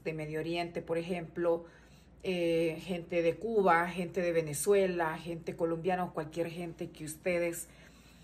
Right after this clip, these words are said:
eh, le-, se les aparecen, ¿verdad? O sea, tengan mucho cuidado, porque ese tipo de personas, de acuerdo al país más complicado donde viven por su situación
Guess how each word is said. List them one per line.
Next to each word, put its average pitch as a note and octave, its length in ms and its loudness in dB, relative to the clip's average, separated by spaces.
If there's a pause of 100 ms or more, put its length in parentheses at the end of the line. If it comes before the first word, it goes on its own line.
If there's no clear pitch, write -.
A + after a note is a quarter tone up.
(280)
eh, F3+ 280 0
le-, G3+ 160 4
se G#3+ 200 4
les G3 120 4
aparecen, E3 600 0
¿verdad? C#3+ 300 -2 (260)
O - 60 -12
sea, D3+ 260 -2
tengan F3 320 2
mucho A3 320 0
cuidado, G3+ 800 8 (380)
porque G#3 280 8
ese A#3+ 200 6
tipo D#4 380 4
de D4 80 10
personas, B3 720 4
de F3 80 4
acuerdo G3 420 6
al E3+ 140 2
país A#3+ 800 2
más A3 240 4
complicado D#4 880 6
donde D4 380 6
viven G3 580 2
por G3+ 240 2
su D4 240 -6
situación B3 800 0